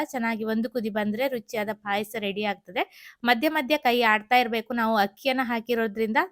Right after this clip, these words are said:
ತಳ ಕೂತ್ಕೊಳ್ಳುವ ಸಾಧ್ಯತೆ ಇರ್ತದೆ. ಮಗ್ಚ್ತಾನೆ ಇರ್ಬೇಕು. ಚೆನ್ನಾಗಿ ಕುದಿ ಬಂದಿದೆ.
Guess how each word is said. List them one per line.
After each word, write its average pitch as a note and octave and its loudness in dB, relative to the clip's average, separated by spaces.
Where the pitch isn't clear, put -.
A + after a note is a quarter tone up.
ತಳ A3+ 0
ಕೂತ್ಕೊಳ್ಳುವ G#3 -2
ಸಾಧ್ಯತೆ G#3 -4
ಇರ್ತದೆ. G3 -2
ಮಗ್ಚ್ತಾನೆ A#3 -2
ಇರ್ಬೇಕು. E3+ -4
ಚೆನ್ನಾಗಿ C#4 0
ಕುದಿ C4 0
ಬಂದಿದೆ. A#3 2